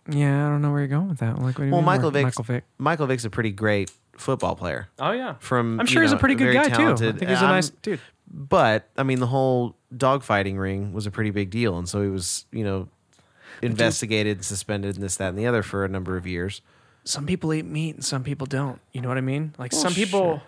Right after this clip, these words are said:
Speaker 1: look at animals like that.
Speaker 2: Yeah.
Speaker 1: And I'm not saying it's right or wrong.
Speaker 2: Right.
Speaker 1: I would never do it just because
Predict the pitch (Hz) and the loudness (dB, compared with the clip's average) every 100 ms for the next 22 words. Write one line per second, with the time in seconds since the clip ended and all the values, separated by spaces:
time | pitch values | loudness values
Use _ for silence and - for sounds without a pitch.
0 | - _ 156 151 196 196 151 156 175 190 | -20 _ -8 -6 -6 -6 -4 -4 -2 -2
1 | 208 202 214 214 - _ - 120 110 92 | -4 -4 -4 -6 -10 _ -2 2 2 0
2 | - _ _ _ - - 165 208 156 170 | -12 _ _ _ -10 0 2 2 2 -2
3 | 147 156 143 - - 180 165 135 127 120 | 0 0 0 -2 -2 2 4 4 2 0
4 | _ - 117 107 - _ _ _ - - | _ -6 -2 -2 -6 _ _ _ -10 4
5 | 180 208 175 156 147 139 143 143 151 - | 4 6 6 4 4 2 2 0 -4 -6
6 | - 156 - | -2 -2 -2